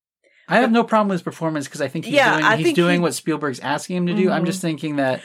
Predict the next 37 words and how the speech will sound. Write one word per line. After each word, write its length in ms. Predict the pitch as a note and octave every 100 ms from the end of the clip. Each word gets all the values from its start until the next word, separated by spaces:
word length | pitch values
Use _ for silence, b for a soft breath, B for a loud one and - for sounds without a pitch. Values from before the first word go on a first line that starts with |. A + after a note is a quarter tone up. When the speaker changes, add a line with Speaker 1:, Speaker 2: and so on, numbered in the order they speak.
| - -
Speaker 2:
But 180 | C4 A#3
you 140 | E4+
could 140 | F#4+ G4
almost 520 | A#3 B3+ B3+ B3 - F#3+ _ _ _
not 380 | F#3+ F#3 F3+ F3+
have 500 | F#3 E3 D#3+ E3 E3+ - _ -
him 460 | - F3+ E3+ E3
or, 160 | D#3 -
or 120 | E3
that 260 | D#3 D#3 -
storyline 520 | - E3+ D#3+ C#3+ C#3
at 120 | C3
all 540 | - C#3 B2 A#2+ C3+ -
in 180 | C#3+ D3
this 420 | C3+ A2+ - -
and 260 | - E3 D#3+
just, 600 | - D3+ D3 - - - b b b b b b b F#3
I 40 |
mean, 160 | G#3+ A3
you 100 | G#3
know, 300 | F#3+ F#3+ G3
like, 380 | F3+ E3+ E3 -
'cause, 140 | A#3
Speaker 1:
A 20 |
hundred 240 | C4 F#3+ F3+
Speaker 2:
'cause 200 | A#3+ B3
Speaker 1:
percent. 200 | B3+ -
Speaker 2:
it's, 200 | A3 - -
<laughs> 140 | -
'cause 200 | C#4 G#3+
he's 200 | D4 A#3+
sort 180 | C4 G#3+
of 100 | F#3
dropped 320 | F#3 G#3 C#4
in 160 | C4+ C4
like 220 | B3+ C4
that. 300 | - A#3+ A3